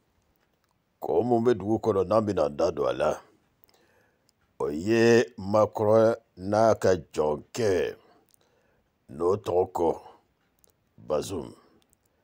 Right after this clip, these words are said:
Bazoum, i y'a faamuya b'a la.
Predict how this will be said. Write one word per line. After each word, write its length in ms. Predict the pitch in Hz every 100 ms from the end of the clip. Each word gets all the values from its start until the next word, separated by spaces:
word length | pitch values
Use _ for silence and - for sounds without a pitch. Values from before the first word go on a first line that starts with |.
| _ _ _ _ _ _ _ _ -
Bazoum, 560 | - 208 147 196 180 156 143 135 _ _ -
i 40 | 101
y'a 160 | 135 123
faamuya 400 | - 95 107 98
b'a 180 | 76 73
la. 300 | 71 69